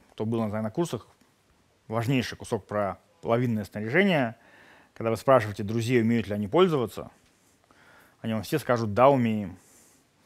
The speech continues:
Не верьте, обманывают гады,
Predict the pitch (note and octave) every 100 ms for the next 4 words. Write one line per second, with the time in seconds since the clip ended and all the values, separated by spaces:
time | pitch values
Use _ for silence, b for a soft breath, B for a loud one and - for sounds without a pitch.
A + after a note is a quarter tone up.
0 | b b b _ A#2 D3+ A2+ A2+ G#2 -
1 | - - - G#2+ G2 F#2+ G#2 G2+ F#2 F#2
2 | F2 F2 D#2+